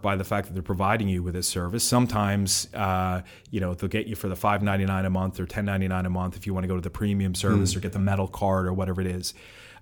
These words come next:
Speaker 1: Um, but generally it's that, you know, uh, the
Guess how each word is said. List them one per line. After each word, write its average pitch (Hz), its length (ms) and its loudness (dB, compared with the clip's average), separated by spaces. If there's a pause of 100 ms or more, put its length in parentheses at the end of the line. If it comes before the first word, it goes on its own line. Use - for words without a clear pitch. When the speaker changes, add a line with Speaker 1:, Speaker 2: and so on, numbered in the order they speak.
Speaker 1:
Um, 92 400 2
but 104 400 -2
generally 110 480 2
it's 95 200 -2
that, 92 320 -2 (420)
you 104 80 -2
know, 92 180 -4 (220)
uh, 87 120 -4 (540)
the 104 320 0